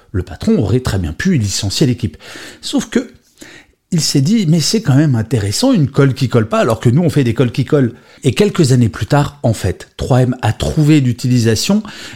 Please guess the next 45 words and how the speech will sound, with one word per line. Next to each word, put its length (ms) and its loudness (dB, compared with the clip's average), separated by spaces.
grâce 500 2
à 140 4
un 60 2
petit 300 -2
papier 300 0
sur 140 0
lequel 220 2
on 80 2
mettait 240 2
cette 220 -2
colle 200 2
et 60 2
ça 160 -2
permettait 600 2
de 120 -2
le 160 0
coller 480 0
dans 220 4
la 140 4
Bible, 480 2
parce 180 -2
que 120 0
la 240 4
Bible 260 0
à 60 2
l'époque 320 0
était 160 0
imprimée 340 2
sur 180 -2
un 60 2
papier 320 -2
très 220 0
léger, 400 0
sans 500 -4
déchirer 1040 0
les 160 2
feuilles, 340 0
on 80 0
pouvait 240 0
repositionner. 960 0
Le 220 2
post-it 580 -4
a 80 0
été 460 -4
inventé 500 -2